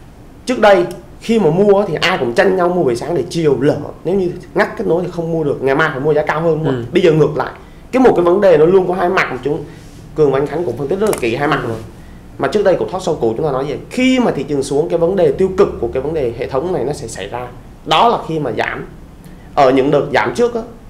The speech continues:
Speaker 1: rất là nhiều đầu tư bị bán tháo vì họ sợ rằng là chiều họ không khớp bán được.
Speaker 2: Ừ.
Speaker 1: Đấy, và phiên hôm qua cũng vậy, khi có những lần thị trường muốn vô mua wash out, thị trường lên không đẩy lệnh vào được nữa.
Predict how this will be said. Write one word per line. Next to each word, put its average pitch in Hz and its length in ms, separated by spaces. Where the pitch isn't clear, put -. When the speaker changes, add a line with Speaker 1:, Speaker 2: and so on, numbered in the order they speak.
Speaker 1:
rất - 180
là 165 100
nhiều 127 160
đầu 123 140
tư 156 140
bị 151 140
bán 131 280
tháo 135 320
vì 131 140
họ 117 120
sợ - 320
rằng 117 180
là 113 100
chiều 127 160
họ - 100
không - 180
khớp 202 240
bán 120 240
được. 156 120
Speaker 2:
Ừ. 123 200
Speaker 1:
Đấy, 139 140
và 139 120
phiên 196 160
hôm 180 100
qua 175 180
cũng 123 100
vậy, 127 200
khi 190 380
có 175 100
những 135 200
lần 131 280
thị 139 80
trường 139 240
muốn 151 160
vô 170 320
mua 170 240
wash 151 480
out, 131 100
thị 123 80
trường 131 200
lên 139 200
không 160 200
đẩy 107 140
lệnh 120 140
vào 117 100
được 101 120
nữa. 101 140